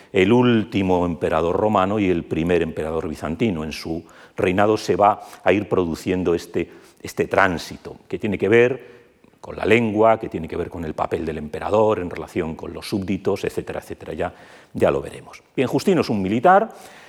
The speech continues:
eh, que lleva a cabo una serie de campañas para restaurar su, su autoridad. No piensen que con la, eh, con la caída del Imperio Romano de Occidente cesan las dificultades.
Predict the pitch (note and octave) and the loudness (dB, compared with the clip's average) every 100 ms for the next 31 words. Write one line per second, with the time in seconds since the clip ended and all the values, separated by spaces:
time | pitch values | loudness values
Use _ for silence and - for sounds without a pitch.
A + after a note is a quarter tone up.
0 | - - G#2+ G2+ G2 F#2 - F2 F#2 E2 | -20 0 4 6 6 4 0 2 2 6
1 | C3+ C#3+ F3 F3 G#2 F2+ F2 F#2 E2+ G2+ | 6 6 6 4 0 -4 -10 -12 -4 -2
2 | F2 D#2+ D#2+ E2 C3+ C#3+ D#3+ E3+ G#2+ F#2 | 0 -2 -4 4 4 4 2 2 2 2
3 | E2+ D#2+ E2+ E2+ F#2 F2+ - E2 D#2 - | 0 -4 -2 2 2 0 -4 -4 -4 -6
4 | D#2 D#2+ - D3 - - - C3+ D3+ E3 | -6 0 2 2 0 -20 -4 2 4 6
5 | F3 F3 F#3 B2 G#2+ A2 G2+ G2 G2 G2 | 4 2 2 0 0 0 2 4 6 4
6 | - - - G2+ G2 G2 F#2+ F#2+ F2+ C#3+ | 0 -14 -6 -2 2 4 6 6 6 6
7 | C3 B2 A2 F#2+ A#2 A#2 G#2+ G2+ A2 G#2 | 6 4 0 0 2 2 2 2 2 2
8 | G2+ G2 G2 - A2+ A#2 A#2+ D3 D#3 - | 0 0 -2 -2 0 0 2 0 0 -10
9 | - _ - C3 - F2+ D#2+ E2+ - E2+ | -20 _ 0 2 4 2 0 -2 -6 -2
10 | E3 F3+ F#2 - | 2 4 2 -6